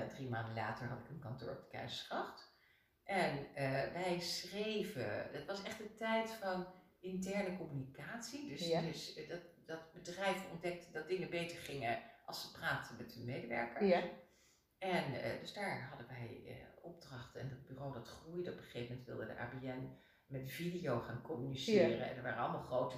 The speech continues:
Speaker 1: bureaus. Maar ze kozen ervoor om dat met ons te doen. Want ze zeiden, "Ja, wij moeten uitvinden hoe dat is. We doen dat met jou. Jij weet het ook niet. Maar we
Speaker 2: Ja.
Speaker 1: gaan het gewoon samen."
Speaker 2: Ja.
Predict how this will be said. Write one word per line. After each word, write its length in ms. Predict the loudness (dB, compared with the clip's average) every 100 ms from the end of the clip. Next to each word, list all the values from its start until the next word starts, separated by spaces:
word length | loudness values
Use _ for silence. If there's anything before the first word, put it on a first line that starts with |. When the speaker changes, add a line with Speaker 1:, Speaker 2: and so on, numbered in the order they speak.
| -6
Speaker 1:
bureaus. 680 | -4 6 6 6 2 -4 -10 -8
Maar 160 | 0 0
ze 100 | 0
kozen 320 | 2 2 2
ervoor 200 | -2 0 0
om 60 |
dat 120 | 0 -2
met 120 | -6
ons 340 | -2 -2 -2
te 80 | -2
doen. 160 | 0 0
Want 140 | 0
ze 80 | -4
zeiden, 240 | -4 -2
"Ja, 340 | 0 -2 -2 -8 -18
wij 220 | -4 0 0
moeten 220 | 0 0
uitvinden 420 | 0 0 -2 -2 -2
hoe 80 |
dat 180 | 0 -2
is. 240 | -2 -6 -8
We 100 | -10
doen 140 | -8
dat 140 | -6
met 160 | -8 -4
jou. 300 | 0 2 2
Jij 120 | 0
weet 160 | -2 -2
het 140 | -2
ook 200 | -4 -4
niet. 260 | -4 -6 -2
Maar 100 | 6
we 60 |
Speaker 2:
Ja. 80 | 8
Speaker 1:
gaan 140 | 8 4
het 100 | -4
gewoon 160 | -6 -6
samen." 540 | 0 2 2 2 0 4
Speaker 2:
Ja. 200 | 8 8